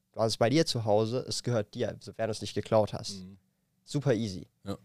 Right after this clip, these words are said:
Speaker 1: Aber
Speaker 2: Ja,
Speaker 1: im
Speaker 2: das wär so, wenn,
Speaker 1: Digitalen
Speaker 2: wenn jetzt
Speaker 1: ist
Speaker 2: jemand zu dir,
Speaker 1: Ownership
Speaker 2: sorry,
Speaker 1: super
Speaker 2: wenn jetzt
Speaker 1: schwierig.
Speaker 2: jemand zu dir sagen würde, äh, er hat das P S A ten Illustrator Pikachu und du kannst es hier im Laden ausstellen.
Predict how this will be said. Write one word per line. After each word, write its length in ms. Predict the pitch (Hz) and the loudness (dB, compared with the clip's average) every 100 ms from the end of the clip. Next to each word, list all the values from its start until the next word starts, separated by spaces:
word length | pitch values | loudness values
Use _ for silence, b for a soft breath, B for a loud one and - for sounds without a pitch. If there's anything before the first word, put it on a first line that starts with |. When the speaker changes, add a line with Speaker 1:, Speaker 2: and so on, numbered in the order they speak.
| _ | _
Speaker 1:
Aber 180 | - 113 | -2 2
Speaker 2:
Ja, 40 | 117 | 4
Speaker 1:
im 60 | |
Speaker 2:
das 140 | 107 185 | 4 8
wär 100 | 202 | 8
so, 60 | |
wenn, 100 | 202 | 8
Speaker 1:
Digitalen 480 | 113 117 113 131 156 | 4 6 8 8 6
Speaker 2:
wenn 120 | 110 | 4
jetzt 100 | 107 | 4
Speaker 1:
ist 60 | 127 | 4
Speaker 2:
jemand 220 | 120 123 | 4 6
zu 40 | 156 | 6
dir, 60 | |
Speaker 1:
Ownership 500 | 190 120 98 135 135 - | 8 6 4 0 -2 -4
Speaker 2:
sorry, 320 | - 95 92 | -4 -2 -2
Speaker 1:
super 80 | - | 0
Speaker 2:
wenn 120 | 120 | 0
jetzt 80 | 95 | 2
Speaker 1:
schwierig. 120 | 127 | 2
Speaker 2:
jemand 200 | 101 95 | 0 0
zu 80 | 110 | -2
dir 160 | 95 87 | 0 4
sagen 340 | 95 104 104 | 4 4 2
würde, 300 | 95 104 95 b b b b _ _ - | 2 4 2 b b b b _ _ 0
äh, 320 | 92 87 87 | 4 4 4
er 180 | - 80 | 0 0
hat 180 | 101 - | 0 0
das 160 | 107 | -6
P 160 | - 98 | -4 -4
S 160 | 95 - | -2 -2
A 160 | 87 | -2
ten 340 | - 95 92 95 | -2 -4 -4 -4
Illustrator 540 | 92 92 - 90 90 | -6 -6 -4 -2 -2
Pikachu 640 | 85 90 - 85 - 107 110 _ _ _ | -4 -10 -6 -6 -4 -6 -6 _ _ _
und 100 | 87 | -16
du 60 | 101 | -6
kannst 260 | 113 117 | -4 -4
es 140 | 90 - | -6 -6
hier 100 | 87 | -6
im 100 | 82 | -2
Laden 280 | 85 87 | -2 -2
ausstellen. 600 | 80 76 - 80 73 76 | -6 -10 -10 -10 -10 -12